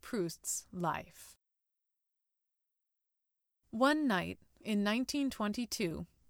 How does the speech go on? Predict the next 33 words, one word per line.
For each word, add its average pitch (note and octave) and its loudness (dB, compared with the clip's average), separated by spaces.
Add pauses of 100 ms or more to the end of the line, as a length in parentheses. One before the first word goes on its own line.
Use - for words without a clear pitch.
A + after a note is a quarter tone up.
(160)
Celeste D4 2
entered G3+ 0
with G#3 -2
her G#3+ -2
coffee F#3 0
and F#3+ -4
croissants, - -2 (440)
and D#4 -2
she - 2
found F4 4
Marcel G3 4
looking B3+ 0
like A#3 0 (460)
a C4+ 4
child D4+ 4
who B3 0
had A3 -2
found B3 2
the A#3 0
most G3 0
beautiful C#4+ 0
toy F#3 2 (160)
and F3+ -2
the F3 0
greatest B3+ -2
happiness. E3+ -4 (800)
Marcel G#3+ 6
had F#3 -2
great A3 -2
news G3 0
to - -6
share. D#3 -2 (800)
Something E4+ 2